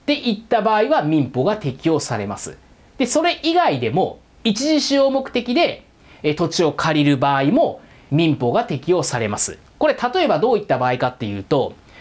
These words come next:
あの、サーカス団が来て、サーカスのために、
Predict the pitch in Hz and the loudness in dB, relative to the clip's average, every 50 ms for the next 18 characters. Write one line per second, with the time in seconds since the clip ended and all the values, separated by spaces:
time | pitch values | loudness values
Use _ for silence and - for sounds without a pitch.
0 | - - - - 127 127 - - 240 311 311 311 320 339 330 320 339 330 277 233 | -20 -18 -8 -6 -2 -2 0 0 0 0 0 0 0 0 0 0 0 0 0 0
1 | 175 139 117 110 107 - - 139 - 131 131 113 92 85 - - - - - - | 0 -2 -4 -4 -6 -8 -8 -4 -2 -2 0 0 -2 -6 -8 -12 -20 -20 -20 -10
2 | - - - - 349 339 311 - 175 160 - - - 123 - 135 131 135 123 120 | -6 -4 0 0 2 0 0 0 -2 -2 0 0 -2 0 0 0 0 0 0 0
3 | 107 101 95 90 | -2 -4 -6 -8